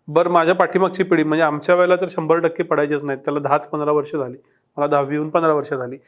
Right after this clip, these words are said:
माझ्या आईवडिलांच्या वेळेला तर ऐंशी टक्क्यातच, म्हणजे त्यांचा जो कोल्ड बोर्ड टॉपर होता आणि संस्कृतमध्ये नव्याण्णव पडले की तो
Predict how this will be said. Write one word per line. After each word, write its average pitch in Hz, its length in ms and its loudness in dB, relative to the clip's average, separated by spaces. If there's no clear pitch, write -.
माझ्या 151 360 4
आईवडिलांच्या 170 560 2
वेळेला 175 200 6
तर 185 220 2
ऐंशी 170 320 2
टक्क्यातच, 185 640 0
म्हणजे 165 220 -4
त्यांचा 160 380 0
जो 165 200 0
कोल्ड 175 300 0
बोर्ड 160 280 2
टॉपर 160 260 4
होता 143 300 2
आणि 151 260 -4
संस्कृतमध्ये 160 680 -2
नव्याण्णव 156 380 0
पडले 160 280 0
की 175 100 0
तो 233 360 -2